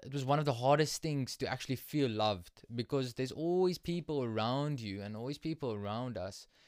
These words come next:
that, um, say they love us and say they care for us, but when we are in feelings of shame and feelings of, um,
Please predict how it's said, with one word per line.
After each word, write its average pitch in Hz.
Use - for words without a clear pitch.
that, 113
um, 113
say 123
they 110
love 127
us 135
and 110
say 113
they 101
care 143
for 123
us, 120
but 110
when 131
we 139
are 127
in 131
feelings 139
of 117
shame 135
and 107
feelings 123
of, 110
um, 101